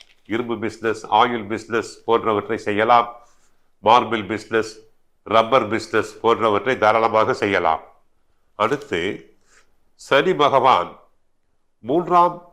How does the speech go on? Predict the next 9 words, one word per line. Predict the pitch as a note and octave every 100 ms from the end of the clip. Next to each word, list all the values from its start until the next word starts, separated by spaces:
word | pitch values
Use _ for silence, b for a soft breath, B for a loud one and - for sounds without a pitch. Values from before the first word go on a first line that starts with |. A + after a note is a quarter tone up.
| _ -
பார்வையாக | C#3+ D3+ C3+ A#2+ A2+ F#2+ F#2+ E2+ - _ _ _ _ _ _ _ _ _ _ _ _ _ _ _ _
அவர் | A2+ A2+ F#2+ F2+ - - _ _ _ _ _ _ _ _ _ _ _ _ _
பார்ப்பதால், | B2+ C#3 B2+ B2 A#2 F2 - - - _ _ _ _ _ _ _
மூன்றாம் | A2+ D3 C#3+ D3 C#3+
பார்வையாக | A#2+ B2+ B2 A2+ A#2 A2+ C3 C3+ - - _ _ _ -
தங்களுடைய | A#2+ C3+ B2 G#2+ A2+ B2+ B2+ B2+ - _ _ _ _ _ _
ராசியை | G2 G#2+ B2+ C3+ A#2+ A2+ B2+ C3 A#2
பார்க்கிறார். | A2 F#2 F#2 D#2 - _ _ _ _ _ _ _ _ -
அடுத்து | B2 E3+ F3+